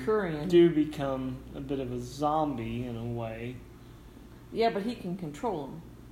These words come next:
Speaker 2: Well, Murphy can't control these, though.
Speaker 1: They were supposed to be.
Speaker 2: Right. That was
Speaker 1: Originally.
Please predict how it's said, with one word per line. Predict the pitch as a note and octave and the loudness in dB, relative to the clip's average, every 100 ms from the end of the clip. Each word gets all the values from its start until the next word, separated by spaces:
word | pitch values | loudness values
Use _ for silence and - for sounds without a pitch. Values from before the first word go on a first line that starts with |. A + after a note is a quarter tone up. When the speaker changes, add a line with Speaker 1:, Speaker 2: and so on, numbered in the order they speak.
| - - - - - - - | -18 -18 -18 -18 -14 -12 -6
Speaker 2:
Well, | B2+ A2 | -4 -2
Murphy | B2 D#3 E3+ E3+ | 0 -2 0 -2
can't | D#3 C#3+ | -2 -4
control | B2+ - C#3 | -6 -2 0
these, | C#3 G#3 D#3 A#2 | 4 2 2 -4
though. | - G2+ - | -10 -12 -10
Speaker 1:
They | F#3 G#3+ | -2 0
were | G3 | 0
supposed | F#3+ - A#3 C4+ C4+ | -4 -6 -2 -2 -2
to | C#3+ | -6
be. | B2+ C3 - | -4 -6 -2
Speaker 2:
Right. | D#3 D3+ B2 - - - | 8 8 6 -6 -12 -8
That | C#3+ C3 | -2 0
was | - | 2
Speaker 1:
Originally. | G3+ - D#3 C#3 A2 | 2 0 -2 -4 -6